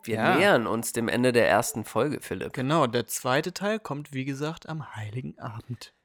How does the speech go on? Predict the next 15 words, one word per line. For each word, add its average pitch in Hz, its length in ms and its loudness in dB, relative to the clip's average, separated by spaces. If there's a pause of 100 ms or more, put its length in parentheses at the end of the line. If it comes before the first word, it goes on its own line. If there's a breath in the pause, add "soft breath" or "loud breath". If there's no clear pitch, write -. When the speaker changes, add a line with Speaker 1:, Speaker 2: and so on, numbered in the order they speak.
Speaker 1:
Zweiter 113 240 0
Teil 123 160 0
kommt 120 160 -2
am 117 60 0
Heiligen 107 240 0
Abend 107 260 0
raus. 160 200 2
Ich 117 160 -6
würde 117 180 4
aber 113 180 2
trotzdem, 113 440 -4
wie 113 80 -6
versprochen, 123 520 2
weil 110 240 2
auch 110 260 4